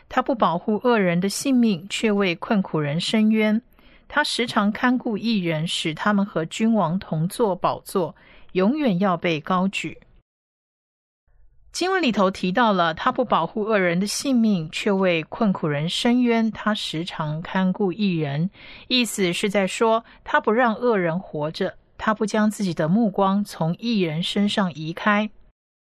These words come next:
以利户呢，再度重申报应公式的一个重要性。根据他的说法，神毁灭恶人，升高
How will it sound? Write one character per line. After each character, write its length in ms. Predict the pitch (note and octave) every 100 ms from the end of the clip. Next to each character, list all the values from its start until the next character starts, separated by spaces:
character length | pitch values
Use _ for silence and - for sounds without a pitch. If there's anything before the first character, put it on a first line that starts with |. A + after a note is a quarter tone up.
| _ _ _ _ _
以 120 | A3
利 160 | C#4 F#4
户 220 | - F#4
呢， 200 | D4+ C4+
再 320 | - D4 C4+
度 220 | A3 A#3+
重 300 | G3+ - E3
申 320 | F#3+ A3+ G#3+ A3+
报 260 | A#3+ A3
应 180 | G#3 F#3
公 220 | F#3 F#3
式 240 | F#3+ - F3+
的 120 | D3+
一 120 | E3
个 240 | E3+ E3
重 260 | D#3 B3 A3+
要 200 | G#3 F3+
性。 340 | F3+ - F3+ - _ _ - - -
根 160 | - A#3
据 220 | G3+ G#3+
他 180 | G3+ A3
的 120 | G#3+
说 200 | - B3+
法， 320 | B3+ F#3 - _ _ _
神 400 | - - G#3+ C4+
毁 300 | - F#3+ D#3
灭 220 | G#3+ F#3+
恶 280 | A#3 B3 F3+
人， 360 | D#3+ D3+ E3 _
升 380 | - - A#3+ A#3
高 200 | A3 G#3+